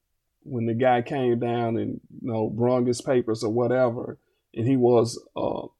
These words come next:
he was, uh, leaving, and he looked at Patsy. He, like, looked at her like, uh,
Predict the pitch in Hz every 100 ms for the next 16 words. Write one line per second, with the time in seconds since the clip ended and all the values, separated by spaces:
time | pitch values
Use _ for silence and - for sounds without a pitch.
0 | _ _ _ _ 120 123 120 120 117 -
1 | - - 127 147 196 170 123 - - _
2 | _ _ _ _ _ _ _ _ _ _
3 | _ - 113 135 135 139 123 123 - -
4 | 156 139 - 69 - - _ _ _ _
5 | _ _ _ - 147 123 117 123 147 156
6 | 147 123 117 117 117 117 123 120 123